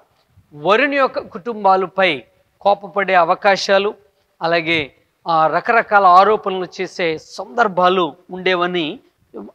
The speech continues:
యూదుల చరిత్రకారులు తెలియజేస్తూ ఉన్నారు. అటువంటి పరిస్థితే ఈ కుటుంబంలో ఏర్పడింది.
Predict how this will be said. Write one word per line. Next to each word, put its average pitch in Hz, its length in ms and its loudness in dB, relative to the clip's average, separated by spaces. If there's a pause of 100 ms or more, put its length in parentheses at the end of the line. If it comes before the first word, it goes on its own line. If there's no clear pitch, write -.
యూదుల 202 340 -8 (140)
చరిత్రకారులు 165 640 -4
తెలియజేస్తూ 160 680 -10
ఉన్నారు. 156 300 -4 (360)
అటువంటి 339 300 -2
పరిస్థితే 208 600 -4
ఈ 262 140 -8
కుటుంబంలో 214 460 -6
ఏర్పడింది. 196 640 -6